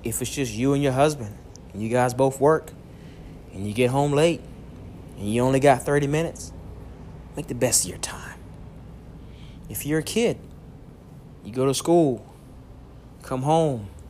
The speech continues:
mom and dad are there, make the best of your time.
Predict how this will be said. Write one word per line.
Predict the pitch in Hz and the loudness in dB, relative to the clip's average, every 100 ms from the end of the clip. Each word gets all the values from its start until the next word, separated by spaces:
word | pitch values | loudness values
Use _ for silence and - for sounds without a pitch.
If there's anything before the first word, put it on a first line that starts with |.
| - | -12
mom | 123 127 139 | -2 0 2
and | 135 | 4
dad | 151 151 | 6 6
are | |
there, | 139 123 101 - - - - - - - - - - - | 6 2 2 -6 -16 -18 -18 -16 -16 -16 -14 -14 -16 -14
make | - - | -14 -12
the | |
best | 185 170 - | -2 2 2
of | 131 | 2
your | |
time. | - - - - | -4 -4 -6 -8